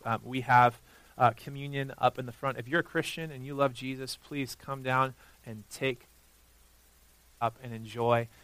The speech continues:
the reminder that <laughs> this is our Savior's broken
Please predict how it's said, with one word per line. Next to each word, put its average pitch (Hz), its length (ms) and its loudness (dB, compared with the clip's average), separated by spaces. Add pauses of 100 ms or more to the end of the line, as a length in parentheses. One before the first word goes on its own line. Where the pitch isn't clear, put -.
(140)
the 131 80 4
reminder 131 640 8
that 117 300 -2 (280)
<laughs> - 300 -16
this 135 220 0
is 135 200 -4
our 127 260 6
Savior's 139 540 -4
broken 139 560 -12